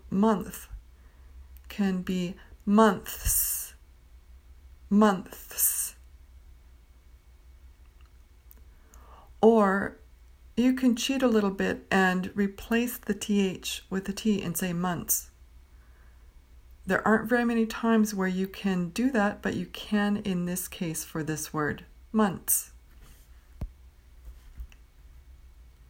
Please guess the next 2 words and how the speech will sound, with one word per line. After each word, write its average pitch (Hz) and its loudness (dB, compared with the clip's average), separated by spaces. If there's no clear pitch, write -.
Eleven, 196 0
focus, - -4